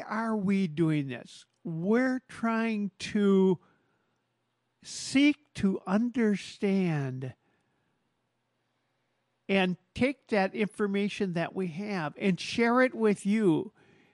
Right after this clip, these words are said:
to help you understand as well. Yes, there are a lot of things I don't understand yet.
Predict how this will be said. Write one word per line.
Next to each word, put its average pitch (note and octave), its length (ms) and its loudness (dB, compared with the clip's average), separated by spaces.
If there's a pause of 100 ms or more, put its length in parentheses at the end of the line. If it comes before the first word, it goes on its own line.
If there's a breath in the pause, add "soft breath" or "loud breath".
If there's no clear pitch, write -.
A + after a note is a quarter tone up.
(140 soft breath)
to G3+ 140 4
help C4 380 6
you A#3+ 460 6
understand D#3+ 880 0
as E3 260 -2
well. D3 540 -2 (500 soft breath)
Yes, D#4+ 560 -2
there E4+ 220 0
are D4 280 0
a C#4+ 80 0
lot A#3+ 280 -2
of G#3+ 100 -2
things G3+ 340 -4
I E3 180 -2
don't D3 460 2
understand C3 800 -8
yet. C3 260 -8